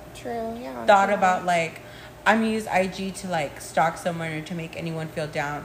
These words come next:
Speaker 2: put anyone down or,
Speaker 1: Oh, I didn't
Speaker 2: you
Speaker 1: put
Speaker 2: know?
Speaker 1: anyone down. I was just a, c-, a total creeper.
Speaker 2: Yeah, like, I didn't, I didn't feel like I needed to do that, you know?
Speaker 1: I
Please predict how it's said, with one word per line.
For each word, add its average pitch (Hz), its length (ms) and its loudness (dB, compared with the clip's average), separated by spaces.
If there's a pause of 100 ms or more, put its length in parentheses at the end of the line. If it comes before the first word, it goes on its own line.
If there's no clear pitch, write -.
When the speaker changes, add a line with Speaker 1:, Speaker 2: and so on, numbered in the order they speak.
Speaker 2:
put 185 100 -2
anyone 160 300 -2
down 151 260 -4
or, 147 300 -6
Speaker 1:
Oh, 294 100 12
I 277 200 8
didn't 302 200 4
Speaker 2:
you 202 60 2
Speaker 1:
put - 60 6
Speaker 2:
know? 240 60 6
Speaker 1:
anyone 226 280 2
down. 180 320 2
I 208 120 4
was 226 100 2
just 233 260 -8
a, 226 200 6
c-, 240 180 -2
a 220 80 4
total 208 340 2
creeper. - 600 -4
Speaker 2:
Yeah, 180 300 0
like, 208 240 -2
I 226 60 2
didn't, 247 340 -6 (240)
I 226 60 -2
didn't 254 340 -8
feel 240 120 0
like 240 140 0
I 226 40 -4
needed 208 320 -4
to 202 100 -14
do - 160 -10
that, - 240 -10 (380)
you 196 100 -6
know? 208 100 2
Speaker 1:
I 240 60 4